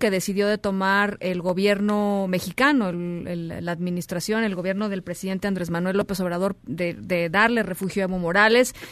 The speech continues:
y no nada más darle refugio a Evo Morales, este, parte del, del, del derecho nacional, pues es eso, y de parte del derecho internacional también,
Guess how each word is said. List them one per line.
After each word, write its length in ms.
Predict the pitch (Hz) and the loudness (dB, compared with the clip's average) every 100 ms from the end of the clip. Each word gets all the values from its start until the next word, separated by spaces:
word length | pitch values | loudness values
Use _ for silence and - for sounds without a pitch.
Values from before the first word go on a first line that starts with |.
| - | -4
y 80 | 208 | 2
no 140 | 226 311 | 4 6
nada 200 | 403 247 | 6 6
más 220 | 269 277 | 6 6
darle 220 | 226 220 | 4 2
refugio 480 | 220 - 208 233 220 | 0 0 0 2 4
a 60 | |
Evo 140 | 202 214 | 4 4
Morales, 720 | 208 185 185 165 220 - - | 4 4 4 4 0 -4 -8
este, 440 | - - 170 113 113 - | -12 -6 -6 -6 -8 -8
parte 300 | - 180 202 | -2 -2 -2
del, 180 | 180 156 | -2 -4
del, 220 | 170 160 | -6 -6
del 160 | 170 170 | -4 0
derecho 320 | 170 180 196 | 0 0 -2
nacional, 440 | 180 170 175 185 | -4 -4 -2 -2
pues 160 | - 165 | -2 -6
es 140 | 170 | -4
eso, 220 | 190 180 190 | -2 0 -2
y 80 | |
de 100 | 170 | -4
parte 300 | - 175 - | -4 -4 -2
del 100 | 190 | -4
derecho 300 | 170 165 170 | -2 -4 -2
internacional 580 | 180 165 160 - 165 170 | -4 -2 -6 -6 -4 -2
también, 380 | 190 190 196 196 | 0 2 2 0